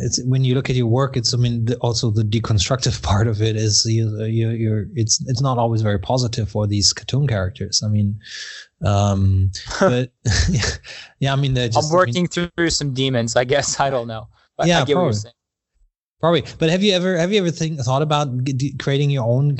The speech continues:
Speaker 1: I mean, you probably have during your, your, your youth and teens and stuff, like, creating your own character.
Speaker 2: Yeah, you know, so when I was a freelance illustrator, what I, what I did when I did it,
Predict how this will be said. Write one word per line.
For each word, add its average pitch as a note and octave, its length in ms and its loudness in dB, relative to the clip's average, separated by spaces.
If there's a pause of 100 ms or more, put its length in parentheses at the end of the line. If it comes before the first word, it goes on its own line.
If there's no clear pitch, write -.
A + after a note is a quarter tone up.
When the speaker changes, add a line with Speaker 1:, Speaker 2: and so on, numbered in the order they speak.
Speaker 1:
I - 20 -8
mean, A#2 160 2
you G#2+ 100 0
probably A2+ 280 0
have G#2+ 340 0
during G#2+ 280 2
your, G#2 300 0
your, G#2+ 260 2
your A2 300 -4
youth A#2 360 2
and A2 140 2
teens B2 280 0
and A2+ 80 0
stuff, A2 180 0
like, A2+ 340 -2
creating B2 340 0
your A#2+ 140 0
own B2+ 240 2
character. C#3+ 680 0 (1080)
Speaker 2:
Yeah, F#3+ 360 4
you E3 140 -2
know, E3 320 2 (100)
so D#3+ 220 -2
when D#3+ 120 2
I F3+ 40 4
was F#3 120 -2
a E3 40 -12
freelance E3+ 640 -6
illustrator, A#2+ 680 -4 (380)
what C#3+ 220 0
I, C#3+ 200 4 (100)
what D3+ 180 0
I E3+ 120 4
did D#3+ 140 -2
when C#3+ 140 0
I C3+ 120 0
did B2+ 240 -6
it, A#2+ 220 -4